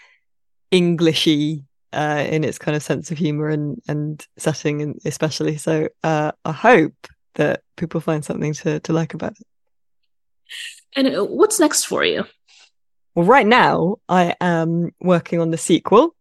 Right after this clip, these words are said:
Speaker 1: which is, uh, set in Cork, 'cause I'm a hack, so I can only write about things I can see
Speaker 2: <laughs>
Speaker 1: out of my bedroom window. <laughs> So it's set on a haunted prison island in Cork Harbour. And, uh, the gang go, they try and go on a holiday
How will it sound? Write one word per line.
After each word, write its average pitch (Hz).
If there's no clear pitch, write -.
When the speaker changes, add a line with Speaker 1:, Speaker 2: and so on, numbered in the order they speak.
Speaker 1:
which -
is, 156
uh, 160
set -
in 175
Cork, 170
'cause 170
I'm 160
a 156
hack, 208
so 165
I 170
can 180
only 175
write 160
about -
things 160
I -
can 403
see 190
Speaker 2:
<laughs> -
Speaker 1:
out 220
of 196
my 180
bedroom 180
window. 208
<laughs> -
So 247
it's 175
set 202
on 175
a 180
haunted 180
prison 180
island 165
in 160
Cork -
Harbour. 156
And, 160
uh, 156
the 165
gang 160
go, 156
they 175
try 214
and 202
go 180
on 175
a 170
holiday 160